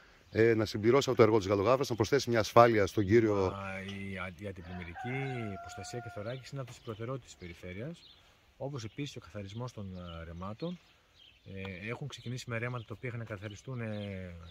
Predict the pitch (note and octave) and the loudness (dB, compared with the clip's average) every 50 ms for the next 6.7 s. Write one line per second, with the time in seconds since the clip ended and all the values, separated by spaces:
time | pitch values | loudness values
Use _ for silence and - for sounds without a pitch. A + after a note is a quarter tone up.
0 | E2+ E2 E2 E2 D#2+ - - - A2 A2+ A#2 C3 C#3+ C#3 A#2+ A#2 - - - D3 | -18 -18 -18 -18 -20 -20 -16 -10 -8 -6 -6 -4 -4 -4 -6 -6 -8 -8 -4 -4
1 | C#3+ B2+ - G2+ F#2 A#2 A#2+ A2 C3 A#2 - - B2+ B2 A2 - C#3 C3+ C3 B2 | -4 -2 -4 -6 -6 -6 -6 -6 -8 -8 -8 -8 -8 -8 -8 -8 -6 -6 -6 -6
2 | B2 - _ _ _ _ _ _ _ _ _ _ _ - A2 - - A2 A2+ A2 | -8 -10 _ _ _ _ _ _ _ _ _ _ _ -14 -14 -10 -6 -6 -4 -4
3 | G#2+ G#2+ G#2 G2 G#2 G2+ - D3 C#3 - F#2+ E2+ D#2 D2+ - _ _ _ _ _ | -4 -4 -4 -4 -6 -6 -6 -8 -8 -8 -10 -10 -12 -14 -20 _ _ _ _ _
4 | _ _ _ _ _ - F#2 F#2+ F#2+ F#2+ F#2 F#2 F#2 F#2+ F#2+ G2 F#2+ F#2+ F#2+ F#2 | _ _ _ _ _ -16 -12 -10 -8 -8 -8 -8 -8 -8 -8 -8 -8 -10 -12 -14
5 | - - - _ _ _ _ - B2+ C3+ E3+ E3+ D3 C3 A#2+ A2 - A2 G2+ G2 | -18 -20 -20 _ _ _ _ -8 -4 -2 -2 -2 -2 -4 -4 -6 -6 -6 -6 -6
6 | G2 - - - - G#2+ G2 F2+ F#2+ F2 - F2+ E2+ | -6 -8 -10 -10 -10 -8 -8 -8 -10 -10 -10 -12 -12